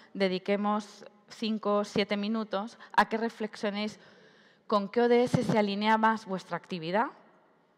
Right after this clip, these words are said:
eh, profesional o la institución para la que trabajéis, que penséis un poco, eh, con qué O D S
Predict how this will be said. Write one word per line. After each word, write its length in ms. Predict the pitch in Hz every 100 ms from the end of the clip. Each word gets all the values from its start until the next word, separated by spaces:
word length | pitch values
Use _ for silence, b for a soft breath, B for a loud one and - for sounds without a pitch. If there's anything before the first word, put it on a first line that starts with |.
| _
eh, 140 | - 185
profesional 840 | 165 185 180 160 175 226 247 254 185
o 340 | 175 175 165 B B
la 80 | 190
institución 480 | 180 185 175 196 196
para 120 | 196
la 100 | 190
que 120 | 190
trabajéis, 500 | 180 170 170 214 226
que 100 | -
penséis 400 | 196 190 220 208
un 120 | 214 202
poco, 480 | 208 202 226 254 - B B B B
eh, 840 | - 185 170 165 165 165 160 160 -
con 160 | 175
qué 80 | 170
O 40 | 208
D 100 | 220
S 380 | 220 277 330